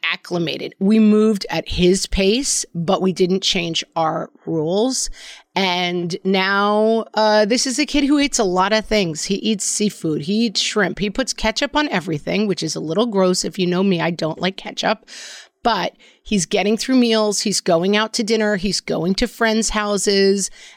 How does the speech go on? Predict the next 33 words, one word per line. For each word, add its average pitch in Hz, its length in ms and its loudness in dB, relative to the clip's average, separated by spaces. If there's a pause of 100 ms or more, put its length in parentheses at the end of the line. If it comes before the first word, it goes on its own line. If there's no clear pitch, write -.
and 190 120 2
he's 190 240 0
trying 185 540 -2
different 170 500 -6
foods. 196 520 2
Another 180 400 2
thing 233 200 0
that 220 100 0
really 208 220 0
helped 190 420 -2
was 175 300 0
getting 180 320 0
into 175 680 0
an 180 160 -2
area 170 280 -2
where 165 100 -4
he 165 80 -2
was 165 160 -4
going 165 160 -4
out 160 140 -6
with 147 100 -10
friends. - 480 -4
His 190 160 0
friends 190 580 0 (380)
wanna 190 220 0
go 170 640 0
get - 160 -4
sushi, 254 520 0
and 175 120 0
he's 180 240 0
not 185 180 0
gonna 175 160 -2
say, 160 540 0